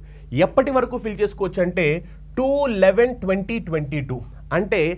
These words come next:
నెక్స్ట్ మంత్ రెండో తారీఖు వరకు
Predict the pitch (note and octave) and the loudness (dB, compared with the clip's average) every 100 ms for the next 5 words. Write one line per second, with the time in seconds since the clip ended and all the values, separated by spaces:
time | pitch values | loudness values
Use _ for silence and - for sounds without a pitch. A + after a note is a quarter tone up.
0 | - - A#2 D3 D#3+ - - A#3 G#3+ G#3+ | -8 -10 0 0 0 -6 -2 0 -2 -2
1 | B3+ - B2+ F#3 A#3 A#3 G#3+ F3+ F3 E3 | -6 -2 -2 4 4 4 2 0 -2 -2
2 | D#3 D#3 | -2 -4